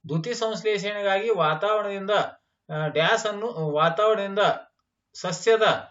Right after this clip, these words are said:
ಸಸ್ಯದ ಯಾವ ಭಾಗ ಒಳ ತೆಗೆದುಕೊಳ್ಳುತ್ತದೆ ಅಂತ. ಅಂದ್ರೆ ಇದಕ್ಕೆ ಉತ್ತರ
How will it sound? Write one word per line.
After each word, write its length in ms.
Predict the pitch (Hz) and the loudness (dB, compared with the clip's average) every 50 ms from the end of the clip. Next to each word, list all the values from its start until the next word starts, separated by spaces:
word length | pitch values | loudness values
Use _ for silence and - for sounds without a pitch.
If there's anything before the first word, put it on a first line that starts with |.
| _ _ _ | _ _ _
ಸಸ್ಯದ 440 | - - 180 180 170 - 226 226 226 226 202 | -12 -10 -8 -8 -4 0 2 4 4 4 4
ಯಾವ 440 | 170 156 151 175 208 226 233 226 | 4 4 4 4 6 6 4 4
ಭಾಗ 260 | 196 175 175 175 175 - | 4 2 0 0 0 0
ಒಳ 280 | 196 202 185 175 180 | 2 2 4 4 2
ತೆಗೆದುಕೊಳ್ಳುತ್ತದೆ 1000 | 175 - 175 165 165 160 165 160 - 156 151 147 143 143 - 147 139 135 139 131 | 2 0 -4 -4 -4 -4 -4 -6 -4 -4 -4 -4 -4 -6 -8 -10 -8 -8 -8 -10
ಅಂತ. 220 | 127 120 117 - 117 - - _ _ _ _ _ _ | -10 -12 -10 -12 -12 -12 -12 _ _ _ _ _ _
ಅಂದ್ರೆ 200 | 135 147 160 165 | -12 -6 -4 -4
ಇದಕ್ಕೆ 240 | 156 156 151 156 156 | -2 -4 -4 -6 -8
ಉತ್ತರ 360 | 160 160 202 233 240 214 | -8 -4 -2 -2 0 0